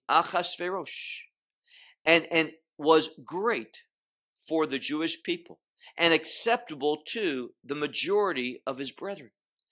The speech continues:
And what was he doing? Well, this is what Messiah is going to be doing. It says here, Doresh Tov Le'amo, which means Doresh, to seek. But this is to seek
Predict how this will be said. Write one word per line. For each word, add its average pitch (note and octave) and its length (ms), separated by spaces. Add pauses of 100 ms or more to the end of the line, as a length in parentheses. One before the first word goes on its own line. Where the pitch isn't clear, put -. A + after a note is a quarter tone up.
(300)
And F3+ 300
what C4 220
was A3+ 160
he G3+ 120
doing? C#3 280 (800)
Well, F3 360
this C4+ 180
is G3 140
what F#3 260
Messiah G#3 420
is F3+ 120
going B2 200
to A2 60
be G#2+ 140
doing. A#2 280
It B2 120
says G3+ 340
here, B2 360 (440)
Doresh D#3 540 (280)
Tov D#3+ 480
Le'amo, C3 540 (140)
which C3+ 260
means D3 240
Doresh, D3+ 680 (680)
to D3+ 280
seek. - 580 (440)
But C#3 160
this G3+ 200
is E3 160
to C#3+ 100
seek - 640